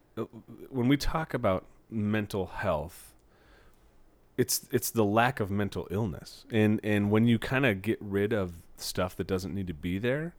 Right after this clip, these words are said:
the body's default setting actually is to be happy. And I think, I think people could understand if you're listening right now,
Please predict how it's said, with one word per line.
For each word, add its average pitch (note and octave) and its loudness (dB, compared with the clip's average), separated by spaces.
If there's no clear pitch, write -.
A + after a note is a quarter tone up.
the G2 -2
body's C#3+ 4
default G#2+ 2
setting C#2+ -6
actually F#2 -4
is F2+ -4
to - -12
be D#2+ -8
happy. - -12
And G2+ -2
I G2 0
think, G#2+ 0
I G#2+ 0
think D#3 4
people D3 0
could A2 0
understand G2+ 0
if F#2 -2
you're F#2+ 2
listening B2 2
right A2+ 0
now, - -4